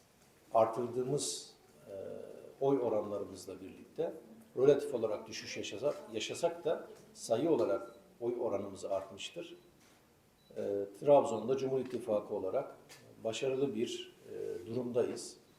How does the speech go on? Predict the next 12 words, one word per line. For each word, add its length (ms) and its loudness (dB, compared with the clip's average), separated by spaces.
Tabii 200 2
seçim 360 -2
henüz 340 -2
bitmedi. 500 -8
Seçimin 600 -4
ilk 200 -4
yarısını 420 4
tamamlamış 580 -2
olduk. 260 -6
Seçimin 440 0
kaybedeni 580 8
belli. 500 8